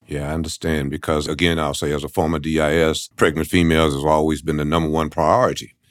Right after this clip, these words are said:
We try to get those people back to the clinics and back to the clinicians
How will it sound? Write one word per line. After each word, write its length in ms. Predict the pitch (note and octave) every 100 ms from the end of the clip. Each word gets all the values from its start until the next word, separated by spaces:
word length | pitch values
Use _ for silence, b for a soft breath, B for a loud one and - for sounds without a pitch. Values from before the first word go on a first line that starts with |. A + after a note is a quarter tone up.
| b
We 160 | C#2+ D2
try 200 | - D2
to 280 | C#2+ C#2 C2
get 220 | D#2 -
those 260 | D#2+ D2
people 580 | - F2 - D2+ C#2+ C#2 -
back 380 | D2 E2 E2 -
to 160 | F2+
the 200 | D2+ D2 C#2
clinics 440 | - D#2 D#2+ -
and 80 | C#2
back 200 | D2 D2
to 100 | D2+
the 80 | C2+
clinicians 560 | D2+ D#2 - C#2+ -